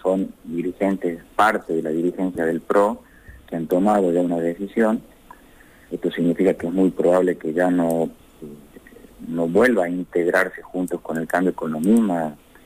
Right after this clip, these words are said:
eh, cantidad de partidos, o si te quiere, de, de dirigentes que tenía hasta este momento,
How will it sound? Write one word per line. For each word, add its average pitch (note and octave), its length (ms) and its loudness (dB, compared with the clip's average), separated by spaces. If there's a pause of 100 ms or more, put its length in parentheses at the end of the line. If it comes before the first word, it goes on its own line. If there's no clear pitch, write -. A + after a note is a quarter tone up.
(280)
eh, F2+ 160 -16
cantidad F2+ 500 2
de D#2+ 340 -2
partidos, G2 680 2 (140)
o - 120 -18
si F2 80 -6
te D#2+ 160 -6
quiere, F2 260 0
de, D#2+ 240 -4 (340)
de - 80 -2
dirigentes F2+ 680 2
que - 100 -8
tenía F#2 400 0
hasta D#2+ 160 -6
este E2 200 -4
momento, G2+ 760 2